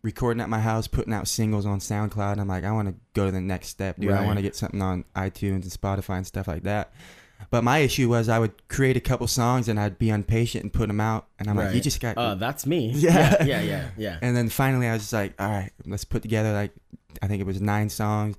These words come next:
Speaker 1: Um, then we just put it out as an album, man.
Speaker 2: Right. So you, who produced that?
Speaker 1: Uh, Chris Cunningham down at Savior Sound.
Speaker 2: Nice.
Speaker 1: Yeah.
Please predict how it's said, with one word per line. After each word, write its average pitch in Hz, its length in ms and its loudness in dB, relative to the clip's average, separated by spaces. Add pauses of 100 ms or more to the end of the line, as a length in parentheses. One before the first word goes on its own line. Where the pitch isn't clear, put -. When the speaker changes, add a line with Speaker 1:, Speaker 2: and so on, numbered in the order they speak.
(500)
Speaker 1:
Um, 87 420 -2 (520)
then 95 120 -2
we 92 80 0
just 92 180 -4
put 98 140 -2
it 90 80 -2
out 95 160 -2
as 95 100 -6
an 92 80 -4
album, 101 360 -4
man. 98 180 -4
Speaker 2:
Right. 107 260 -4
So - 140 -4
you, 139 340 0
who 143 160 0
produced 127 380 -4
that? 135 280 -8 (360)
Speaker 1:
Uh, 120 320 4 (160)
Chris - 280 2
Cunningham 110 480 2
down 98 220 2
at - 120 -6
Savior 95 300 -2
Sound. 92 380 -2 (160)
Speaker 2:
Nice. 101 440 -6
Speaker 1:
Yeah. 87 220 -2